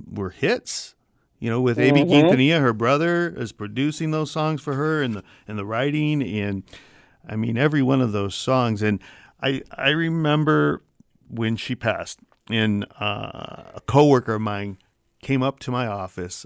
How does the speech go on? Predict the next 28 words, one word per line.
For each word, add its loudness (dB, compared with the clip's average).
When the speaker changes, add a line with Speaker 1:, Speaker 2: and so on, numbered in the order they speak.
Speaker 1:
I -4
was -2
living 0
in 0
the -2
Detroit -8
market -10
at -8
that -10
time, -10
and -2
she -10
said, -4
"Come -4
on, -4
was -4
she -6
really -2
that -2
big?" -2
Speaker 2:
Mm-hmm. 4
Speaker 1:
And, 8
and, 8
and, 6
you 6
know, 8
to 4
me 4